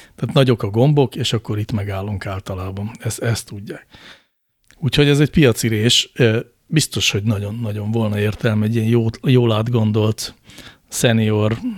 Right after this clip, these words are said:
launcher, vagy valami ilyesmit fejleszteni. A másik tanulság viszont, hogy miután ezekről a launcherekről vagy senior appokról lemondtam, akkor megnéztem, hogy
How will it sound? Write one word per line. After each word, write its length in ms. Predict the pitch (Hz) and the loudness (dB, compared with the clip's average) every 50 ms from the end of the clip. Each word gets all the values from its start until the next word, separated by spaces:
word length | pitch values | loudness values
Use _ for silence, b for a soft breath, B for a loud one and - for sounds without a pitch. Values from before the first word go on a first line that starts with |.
| 208 285 | -4 -2
launcher, 680 | 170 127 117 110 107 110 110 - - 120 110 110 113 | 0 0 0 2 2 0 0 0 0 0 2 2 2
vagy 140 | 113 113 113 | 2 0 2
valami 360 | 117 117 113 110 107 107 107 | 2 2 2 2 2 2 2
ilyesmit 580 | 110 110 107 101 - - - 113 110 - - - - | 2 2 0 0 0 0 0 0 0 -2 -6 -18 -10
fejleszteni. 720 | - - 117 110 113 127 123 - - 151 147 147 139 123 - B B B B B B B B _ _ _ - - - | -6 -2 -2 0 0 -2 -4 -2 -2 2 2 4 2 2 0 B B B B B B B B _ _ _ -14 -6 0
A 100 | - 117 | 2 2
másik 500 | 113 107 104 98 - 139 131 - - - | 4 4 4 2 2 2 0 -2 -4 -4
tanulság 500 | - - 127 123 127 127 117 - 139 131 | 0 2 4 6 6 6 4 4 4 4
viszont, 280 | 135 139 - - - 123 | 4 4 4 4 4 4
hogy 100 | 131 123 | 4 4
miután 400 | 123 123 120 117 110 123 120 117 | 4 4 4 4 4 4 4 4
ezekről 360 | 117 117 117 - - 127 120 | 4 4 2 2 2 2 4
a 20 | 120 | 4
launcherekről 640 | 120 120 123 117 107 - 113 110 104 - 120 113 | 4 4 4 4 4 4 2 2 2 2 0 0
vagy 120 | 107 110 104 | 0 0 0
senior 440 | - - 123 117 113 110 107 110 - | 0 2 2 4 4 2 2 0 0
appokról 500 | - 117 110 - 120 107 - 123 113 113 | -2 -2 -2 -2 -4 -4 -2 0 2 2
lemondtam, 640 | 117 117 110 104 101 98 98 - 123 123 135 135 - B B B B B B B B B | 4 4 2 2 0 0 -2 0 2 4 4 2 2 B B B B B B B B B
akkor 140 | - 123 | 0 2
megnéztem, 460 | 123 120 117 117 110 110 - - 127 113 | 4 4 6 6 4 4 2 2 2 4
hogy 180 | 113 110 107 | 4 2 0